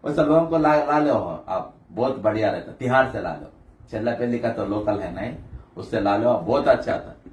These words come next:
इसलिए इन्हें जिधर भी कांग्रेस पार्टी, जिधर भी इन्हें गया,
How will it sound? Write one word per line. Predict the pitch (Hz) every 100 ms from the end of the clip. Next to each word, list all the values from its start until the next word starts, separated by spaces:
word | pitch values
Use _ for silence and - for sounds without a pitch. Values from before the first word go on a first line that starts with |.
| _ - -
इसलिए | 107 147 160
इन्हें | 147 135
जिधर | 120 156
भी | 160 165
कांग्रेस | 143 147 147 -
पार्टी, | 135 120
जिधर | 107 120 156 151
भी | 156
इन्हें | 143 -
गया, | 120 117 -